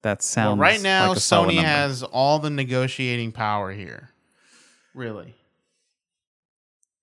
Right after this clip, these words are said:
Speaker 1: Well, and that
Speaker 2: 'Cause ultimately, I mean, Sony doesn't have this mastermind universe that they have to fulfill. They ju-, they just have to make Spider-Man movies.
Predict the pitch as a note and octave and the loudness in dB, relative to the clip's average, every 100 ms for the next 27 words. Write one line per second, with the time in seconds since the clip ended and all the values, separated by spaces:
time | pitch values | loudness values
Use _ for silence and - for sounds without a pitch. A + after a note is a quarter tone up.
0 | _ _ _ G3+ C3+ D3+ D3+ C#3+ C#3+ G3 | _ _ _ -4 2 2 2 0 2 2
1 | A3+ G#3+ F#3 D#3+ D#3+ D3 C#3+ C#3+ C#3+ C3 | 2 0 0 0 2 0 0 -4 -4 -2
2 | D3 G#3 F#3 C#3+ B2 A#2 A#2+ A2+ G#2+ A2+ | 0 0 0 -2 -2 -2 0 -2 -2 -4
3 | A2 - - - - - - A2 A#2+ C3 | -4 -6 -14 -18 -20 -20 -8 -2 0 0
4 | - C3 A#2 A#2 A#2+ A#2+ A#2 A2 G#2 A2 | -2 -2 2 2 2 0 -2 -6 -10 -4
5 | A#2+ D3+ D3 A#2 A2+ B2 A2+ A2 A#2 A2+ | -2 0 0 -2 -4 -6 -8 -4 -4 -4
6 | - A2 G#2+ - G#2 A2 G#2+ B2+ C#3 _ | -8 -10 -10 -12 -10 -4 -4 -4 -8 _
7 | _ _ _ A#2 B2 B2 C3+ E3+ D#3 C#3+ | _ _ _ -8 -6 -4 -4 -6 -6 -8
8 | B2 A#2+ A#2+ - A#2+ C#3+ C#3 G#2 G2 G2 | -6 -6 -6 -8 -6 -4 -4 -6 -8 -10
9 | F#2+ F#2+ F#2 - - | -12 -14 -18 -20 -20